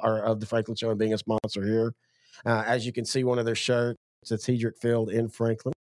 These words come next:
Let me move that Ranger World Series Cup. Oh, no, it's falling. Anyway, that's the shirt. It's awesome. Uh, we got a couple great shirts for them that I'm gonna be wearing in the off season.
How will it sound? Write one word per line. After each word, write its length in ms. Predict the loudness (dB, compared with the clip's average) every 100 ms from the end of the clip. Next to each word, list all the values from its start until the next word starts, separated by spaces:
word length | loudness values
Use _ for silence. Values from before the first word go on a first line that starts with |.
| _ _ _ _ -2
Let 120 | 2
me 80 | 2
move 300 | 2 2 2
that 240 | 0 -2 _ _ _ _ _
Ranger 280 | -4 -2 -2
World 320 | -2 -2 -2
Series 440 | -2 -2 -2 -4 -4
Cup. 220 | -4 -2
Oh, 160 | 0 0
no, 240 | 2 0
it's 140 | 0 -2
falling. 500 | -2 0 0 0 -4 -12 _
Anyway, 400 | 0 0 0 -2 -6 _ -2
that's 220 | -2 0
the 80 | 0
shirt. 400 | 0 0 -2 -2
It's 160 | -2 0
awesome. 480 | 0 0 0 -2 -2 _ _ -2
Uh, 140 | 0 2
we 80 |
got 100 | 2
a 40 | 0
couple 300 | -2 -2 0
great 220 | 0 0
shirts 220 | 0 -2
for 80 | 0
them 380 | 0 0 0 0
that 200 | 0 0
I'm 120 | 0
gonna 100 | 0
be 100 | 0
wearing 320 | 0 0 0
in 80 | 0
the 100 | -2
off 180 | -2 -2
season. 480 | -4 -4 -4 -6